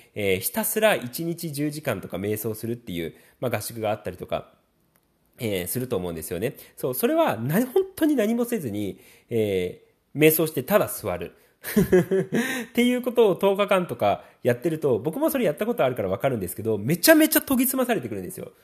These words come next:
意識っていうのが。そう。で、本当に余分なものが自分の心から落ちてってるような感じがするんですよね。そう。だから、そういうふうにシンプルに無駄な活動とか余分な活動っていうのを手放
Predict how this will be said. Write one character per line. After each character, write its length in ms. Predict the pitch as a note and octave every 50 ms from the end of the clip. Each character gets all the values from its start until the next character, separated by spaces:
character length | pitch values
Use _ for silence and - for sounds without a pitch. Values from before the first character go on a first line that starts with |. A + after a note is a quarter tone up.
| _ _ _ _ _ _ _ _ -
意 80 | - B2+
識 200 | - - - G#2+
っ 20 |
て 180 | - - - F#2+
い 60 | F#2
う 20 |
の 80 | - D#2+
が。 180 | D#2+ D#2 D#2+ - _ - - _ -
そ 300 | - C3 A#2+ A2 - -
う。 40 | A#3+
で、 60 | F4
本 260 | E4+ - - F4 E4+
当 120 | E4+ F4 F#4+
に 100 | E4 C4+
余 120 | F#3 E3+ F#3
分 100 | C4 C4+
な 80 | C#4+
も 100 | C#4 C#4+
の 80 | C#4 B3+
が 80 | G3+
自 140 | C#3 A#2+ B2
分 120 | C#3+ F3 F#3
の 80 | F#3
心 280 | F#3+ F#3+ F#3 G3+ F3+ -
か 80 | -
ら 100 | - -
落 120 | - A3+ -
ち 40 | -
て 80 | E3
っ 20 | A#2+
て 120 | - -
る 80 | F#2+ F#2+
よ 60 | F2+
う 20 | E2
な 80 | D#2+
感 180 | - G#2+ F#2 F2
じ 80 | E2+
が 60 | F2+ F#2
す 120 | - G2
る 80 | F#2+ F#2
ん 40 | F2
で 80 | D#2+
す 120 | D2+ - D#2+
よ 60 | D#2
ね。 200 | A2+ C#3+ E3 - - - - _ _ -
そ 300 | - - A#2+ G2+ - -
う。 120 | - _ -
だ 60 | C#4+
か 80 | C#4+ C4+
ら、 220 | C4+ C4+ A#3+ A3
そ 140 | - E4+ F4+
う 20 |
い 60 | F#4
う 40 | F4
ふ 60 | D#4
う 80 | F#4 F4+
に 280 | D4+ C#4 C4+ A#3 D#3 E3+
シ 140 | - C4
ン 60 | B3+ A#3
プ 100 | A3+ G3
ル 60 | E3+
に 280 | D#3 C#3+ - - _ _ _ -
無 140 | - F3 F#3
駄 80 | A#3 A#3
な 100 | A#3 A3+
活 220 | A#3+ A3+ A3+ A3+
動 140 | A3+ A3+ A3+
と 60 | A3
か 60 | F#3+
余 140 | C#3 C3+ C3
分 100 | D#3 E3+
な 100 | F3+ F3
活 180 | - F3 F3 F3+
動 100 | F#3 F#3
っ 20 |
て 100 | F#3 E3+
い 20 |
う 20 | C#3+
の 60 | A#2+
を 20 |
手 100 | A#2+ D3
放 80 | C#3+